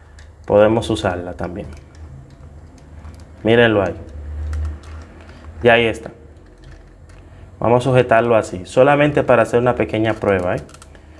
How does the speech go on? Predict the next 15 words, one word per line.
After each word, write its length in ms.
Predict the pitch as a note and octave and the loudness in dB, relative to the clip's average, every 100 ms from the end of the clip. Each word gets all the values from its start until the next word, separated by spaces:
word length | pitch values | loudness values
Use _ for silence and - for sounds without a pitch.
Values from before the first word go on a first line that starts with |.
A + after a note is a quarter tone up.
| - - | -14 -2
Porque 300 | G2+ G2 G#2 | -2 2 0
antes 260 | A2 C3 | 0 0
de 360 | B2+ B2+ B2 A2+ | 2 4 2 0
cerrar 400 | - A2 A2+ B2 | -2 0 2 2
todo 260 | C3 B2+ C3+ | 2 4 4
esto 220 | D#3+ - | 0 -4
tenemos 320 | G2 F#2 F2+ | -4 -6 -4
que 100 | G2 | -2
probarlo. 520 | G#2+ C3+ E3 F3+ C3+ - - - - - - - - - - - | 0 2 2 0 -4 -8 -20 -20 -20 -20 -20 -20 -20 -20 -20 -6
Miren, 280 | G#2 F#2+ - - - - - - - - - - - | 0 0 -2 -12 -16 -18 -18 -20 -20 -20 -20 -20 -16
vamos 220 | G2 F#2 F#2 | -8 -2 2
a 20 | |
ver, 380 | B2+ D#3+ E3 - | 4 4 0 -4
aquí 260 | G#2 G2+ A2 | -4 -2 -2
está. 320 | G#2+ - | -2 -8